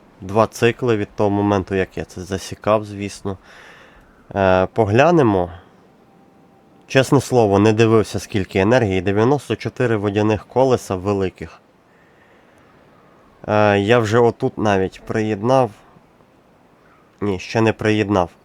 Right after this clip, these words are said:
Добре. Я тут щось робив, в мене щось не вийшло, потім перероблю. Саме основне. Треба дізнатися, скільки енергії видають оці дев'яносто чотири колеса. Мій прогноз,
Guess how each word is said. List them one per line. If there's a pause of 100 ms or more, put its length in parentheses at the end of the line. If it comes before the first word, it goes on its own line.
(100)
Добре. (340)
Я
тут
щось
робив,
в
мене
щось
не
вийшло,
потім
перероблю. (1600)
Саме
основне. (560)
Треба
дізнатися,
скільки (200)
енергії (2000)
видають
оці (240)
дев'яносто
чотири
колеса.
Мій
прогноз,